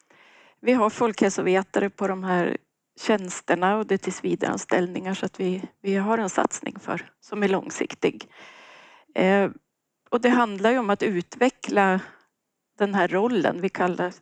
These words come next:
de här personerna kallas hälsosamordnare. Att utveckla rollen och, ja, definiera hur kan vi på bästa sätt arbeta befolkningsinriktat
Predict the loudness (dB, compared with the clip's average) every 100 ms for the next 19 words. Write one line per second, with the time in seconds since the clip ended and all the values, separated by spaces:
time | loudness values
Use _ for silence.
0 | _ -18 -16 -10 -6 -4 -4 -6 -2 -2
1 | 0 0 -2 -4 -8 -8 -8 -6 -2 2
2 | 2 -2 -14 -20 -20 -4 -2 -2 -2 -2
3 | 0 2 2 0 2 2 2 0 -8 -8
4 | -8 _ _ -20 _ _ _ _ _ _
5 | _ _ _ _ -2 2 2 2 0 -2
6 | 0 2 4 4 0 0 0 -2 -2 2
7 | 2 2 -2 0 0 -4 _ -2 -2 -2
8 | -12 _ _ _ _ -4 0 0 2 2
9 | 2 0 -2 -2 -4 -6 -6 -12 -6 -6
10 | -6 -6 -8 -8